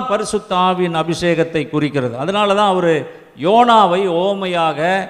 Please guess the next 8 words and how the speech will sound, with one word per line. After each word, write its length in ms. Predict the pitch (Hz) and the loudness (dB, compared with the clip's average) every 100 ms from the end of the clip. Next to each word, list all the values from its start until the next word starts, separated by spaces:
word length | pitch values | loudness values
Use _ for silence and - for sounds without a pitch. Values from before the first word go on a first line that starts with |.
| - - - | -14 -20 -10
அந்த 220 | 143 151 147 | -8 -2 -2
இடத்திலே 520 | 151 165 165 151 139 131 - | 0 -2 0 0 0 -2 -4
அவர் 280 | 135 135 | -2 -2
சொல்லுகிறார். 600 | 123 139 139 135 131 113 - - - _ _ - | -4 -4 -2 0 0 -2 -6 -20 -20 _ _ -8
என் 180 | 147 165 | -4 -2
அன்பான 420 | 226 233 226 226 220 208 185 | -2 0 2 4 4 2 0
தேவ 280 | 147 185 175 | 2 2 4
ஜனமே, 420 | 160 160 151 143 | 2 0 0 -2